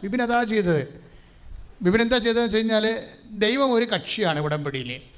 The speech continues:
നമുക്ക് ദൈവത്തോട് കക്ഷിയാകാൻ പറ്റുമോ? ഒരിക്കലും പറ്റത്തില്ല, ടാലി ആകത്തില്ല. എന്താ, അതുകൊണ്ട് എബ്രാഹാം ദൈവമായിട്ട് ഉടമ്പടി ചെയ്തപ്പോൾ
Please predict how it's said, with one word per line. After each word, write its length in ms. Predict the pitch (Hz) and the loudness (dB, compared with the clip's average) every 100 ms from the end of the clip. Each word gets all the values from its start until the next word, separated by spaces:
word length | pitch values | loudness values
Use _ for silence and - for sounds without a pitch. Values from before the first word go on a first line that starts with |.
| - 208 | -6 0
നമുക്ക് 300 | 233 254 254 | 2 4 4
ദൈവത്തോട് 460 | 214 226 240 226 | 4 2 2 0
കക്ഷിയാകാൻ 520 | 220 196 - 208 196 170 | 0 -2 0 0 0 -2
പറ്റുമോ? 420 | 147 127 113 104 - _ _ _ 247 | -4 -6 -10 -14 -20 _ _ _ -2
ഒരിക്കലും 260 | 285 320 | 0 0
പറ്റത്തില്ല, 520 | 294 165 156 131 123 - - | 0 0 0 -4 -6 -12 -2
ടാലി 240 | 214 240 254 | 2 2 2
ആകത്തില്ല. 520 | 165 147 135 123 120 - - - - - - 214 | 0 -2 -6 -12 -14 -18 -20 -20 -20 -20 -4 0
എന്താ, 180 | 233 | 2
അതുകൊണ്ട് 420 | 262 208 269 262 254 | 2 2 2 4 2
എബ്രാഹാം 600 | 220 196 277 277 285 262 | 2 2 4 6 4 2
ദൈവമായിട്ട് 400 | 233 254 254 240 | -2 0 0 2
ഉടമ്പടി 280 | 220 240 220 | 2 2 0
ചെയ്തപ്പോൾ 540 | 202 196 196 190 | 0 0 2 2